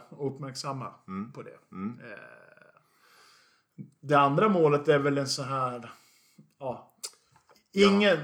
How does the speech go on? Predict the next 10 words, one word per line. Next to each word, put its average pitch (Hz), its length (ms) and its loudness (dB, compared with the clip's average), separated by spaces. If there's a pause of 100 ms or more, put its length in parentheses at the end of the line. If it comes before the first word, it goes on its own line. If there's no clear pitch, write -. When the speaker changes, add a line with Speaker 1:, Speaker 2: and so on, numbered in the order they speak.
Speaker 1:
det, 190 120 8
det 175 140 6
är 185 220 2
två 196 220 4
Svensson 156 920 0
som 135 360 -4
inte 143 720 2 (400)
gör 131 160 4
det 123 60 -4
klockrent. 135 880 -6